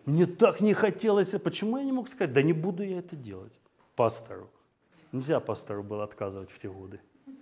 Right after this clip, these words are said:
Почему-то. Страшно. Я с этими, там надо сорок подписей. Блин, куда идти? С кого эти брать подписи? Потому что мне претило самому вся это.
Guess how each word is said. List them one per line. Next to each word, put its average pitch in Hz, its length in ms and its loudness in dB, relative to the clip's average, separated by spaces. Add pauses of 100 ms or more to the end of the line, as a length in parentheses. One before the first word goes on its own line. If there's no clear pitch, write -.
(920)
Почему-то. 127 600 -8 (500)
Страшно. 120 720 6 (2250)
Я 160 200 8
с 180 120 2
этими, 170 260 6
там 156 420 4
надо 160 300 6
сорок 180 580 4
подписей. 117 720 0
Блин, 117 520 0
куда 160 420 0
идти? 120 440 -8 (580)
С - 120 -18
кого 151 360 0
эти 143 180 0
брать 127 460 0
подписи? 123 600 -4 (360)
Потому 117 100 -6
что 143 100 -4
мне 151 160 8
претило 170 580 6
самому 160 580 4
вся 117 160 -2
это. 107 340 -4